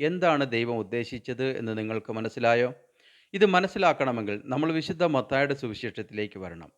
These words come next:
അവിടെ നമ്മൾ ഇങ്ങനെ വായിക്കുന്നു, "എന്നാൽ നിങ്ങളെ ഏൽപ്പിക്കുമ്പോൾ എങ്ങനെയോ എന്തോ പറയേണ്ടു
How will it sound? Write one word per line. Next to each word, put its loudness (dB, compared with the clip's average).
അവിടെ 4
നമ്മൾ 2
ഇങ്ങനെ 2
വായിക്കുന്നു, 0
"എന്നാൽ 6
നിങ്ങളെ 2
ഏൽപ്പിക്കുമ്പോൾ -2
എങ്ങനെയോ 6
എന്തോ 2
പറയേണ്ടു 2